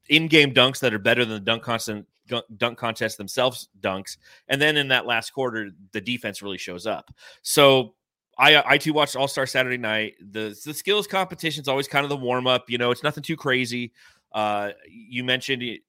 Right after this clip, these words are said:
the, you know, the Cleveland Cavaliers win that. I thought that was great. Uh, the three-point contest, that, that's where I was frustrated. And, and I know I tweeted something out that,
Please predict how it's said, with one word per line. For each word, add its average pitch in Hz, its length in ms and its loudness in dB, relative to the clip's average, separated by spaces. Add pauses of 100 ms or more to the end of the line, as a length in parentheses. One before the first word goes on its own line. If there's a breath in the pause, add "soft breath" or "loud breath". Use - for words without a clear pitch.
the, 95 280 -14
you 104 120 -8
know, 101 80 -10
the 98 80 -12
Cleveland 139 240 -6
Cavaliers 120 420 -2
win 113 160 -6
that. 110 200 0
I 104 40 -2
thought 104 160 -8
that 101 60 -10
was 104 120 -10
great. 107 300 -6 (380 soft breath)
Uh, 101 160 -4
the 101 80 -18
three-point 147 400 -4
contest, 143 460 -2 (320)
that, 196 240 2
that's 220 240 2
where 208 100 2
I 175 60 4
was 151 120 -6
frustrated. 95 640 -6
And, 101 80 -8
and 104 140 -4
I 113 60 0
know 147 180 -2
I 139 100 2
tweeted 143 300 -4
something 120 320 -4
out 107 220 -2
that, 101 200 -4